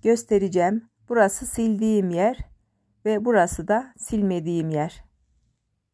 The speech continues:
Son olarak kireci önlemek için ne yapıyorum? Vazelin kullanıyorum. Duşakabinde vazelin kullanımını daha önceki videolarımdan bularak izleyebilirsiniz. Her tarafa böyle vazelin sürerek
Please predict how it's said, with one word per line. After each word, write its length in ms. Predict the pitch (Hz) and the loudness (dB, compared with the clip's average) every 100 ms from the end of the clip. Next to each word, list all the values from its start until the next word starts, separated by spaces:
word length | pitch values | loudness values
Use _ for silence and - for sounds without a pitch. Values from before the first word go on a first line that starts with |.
| _ _ _ _ _ _ _ _ _ _ _ | _ _ _ _ _ _ _ _ _ _ _
Son 260 | - 330 320 | 0 2 4
olarak 340 | 277 226 240 | 4 4 2
kireci 380 | - 262 254 247 | 0 -4 -2 0
önlemek 540 | 233 240 240 254 262 | 2 4 2 0 -2
için 340 | 208 - 254 226 | -6 -4 0 2
ne 40 | |
yapıyorum? 680 | 240 233 226 208 185 190 269 | 4 2 2 0 2 0 0
Vazelin 400 | 226 240 247 240 | 0 0 0 -2
kullanıyorum. 760 | 226 196 175 170 160 165 214 214 | -2 -4 -4 -2 -2 0 0 -2
Duşakabinde 800 | 220 254 - 220 202 202 226 185 | -4 -6 -2 0 2 2 2 2
vazelin 440 | 190 202 214 226 | 2 4 2 0
kullanımını 920 | 220 196 180 180 170 165 170 240 233 | -4 -6 -4 -4 -4 -6 -4 -4 -4
daha 260 | 190 214 190 | -6 -2 0
önceki 680 | 165 175 175 175 - 240 208 | 0 -2 -2 -4 -4 -6 -4
videolarımdan 880 | 190 190 180 175 165 170 170 208 196 | -2 -2 -2 -2 -4 -4 -2 0 0
bularak 460 | 190 170 226 - | 2 2 0 -4
izleyebilirsiniz. 1120 | 196 180 185 220 214 202 196 - 165 180 226 - _ _ _ _ _ _ | -6 -2 0 2 2 2 0 -2 -6 -6 -8 -16 _ _ _ _ _ _
Her 220 | 285 269 | 4 4
tarafa 440 | 220 180 180 214 | 2 -2 -2 -2
böyle 420 | 202 185 202 233 | -2 -2 -2 -2
vazelin 480 | 196 214 190 180 214 | 0 0 0 -2 -2
sürerek 560 | 214 - 208 170 220 | -4 -4 -2 -2 -4